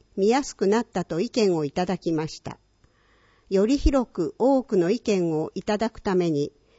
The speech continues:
意見の提出方法なども検討していきます。下水道使用量の改定時期の検討を。質問。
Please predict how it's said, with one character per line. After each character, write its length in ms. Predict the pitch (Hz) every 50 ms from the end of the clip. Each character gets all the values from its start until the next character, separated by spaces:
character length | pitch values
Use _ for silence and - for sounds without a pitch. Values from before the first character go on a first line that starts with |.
| _ _
意 120 | - 277
見 260 | - - 240 214 202 185
の 140 | 175 165
提 260 | 165 - 214 220 247 240
出 280 | - - - 233 240
方 260 | 202 262 254 233 220
法 260 | 170 175 175 165 160 165
な 180 | 180 190 202 190
ど 100 | 180 165
も 260 | 151 143 139 - - - _ _
検 260 | - 226 240 254 226 -
討 200 | 226 226 220 208
し 80 | -
て 140 | - - 180
い 80 | 170 165
き 160 | - - 156
ま 160 | 147 143 143
す。 260 | - - - - _ _ _ _ - - _ - - - _ _ _ _ _ _ _ _ _ _ _ _ _ _ _ _ _ _ _ _ _ _ _
下 140 | - 202 208
水 260 | - 285 285 294 262
道 220 | 233 233 214 202
使 240 | 185 - - 202 208
用 240 | 240 254 269 247 233
量 260 | 196 202 185 170 160
の 260 | 151 143 143 - - -
改 300 | _ - 220 240 277 254
定 200 | - - 269 262
時 140 | 226 - 262
期 120 | - - 202
の 100 | 165 160
検 320 | 156 - 180 170 175 185 -
討 100 | _ 165
を。 400 | 165 160 160 160 151 143 - - _ _ _ _ _ - - - - - - - - - - - _ _
質 280 | - - - - 208
問。 300 | 196 185 175 170 170 160